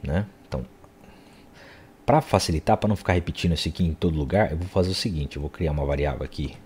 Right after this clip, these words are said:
chamada jumped, vai ser um bool jumped, e ela captura essa informação, tá? Bom, depois que ele captura essa informação, eu vou verificar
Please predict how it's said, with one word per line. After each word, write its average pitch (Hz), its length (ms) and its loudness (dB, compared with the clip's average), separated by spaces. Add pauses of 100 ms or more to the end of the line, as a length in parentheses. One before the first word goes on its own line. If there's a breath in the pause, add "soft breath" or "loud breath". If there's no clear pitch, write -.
(1040 loud breath)
chamada 69 500 -4
jumped, - 500 -4
vai 76 120 -4
ser - 100 -2
um 78 40 0
bool 73 280 -2 (240)
jumped, - 460 -2 (1600 loud breath)
e 92 100 0
ela 90 160 4
captura 101 560 0
essa 107 140 0
informação, 123 560 0 (1800 loud breath)
tá? 80 240 0 (1900 loud breath)
Bom, - 140 -18
depois - 220 -2
que 139 60 4
ele 127 60 6
captura 95 360 2
essa 95 100 2
informação, 117 520 2
eu 139 100 4
vou 107 100 0
verificar 95 720 2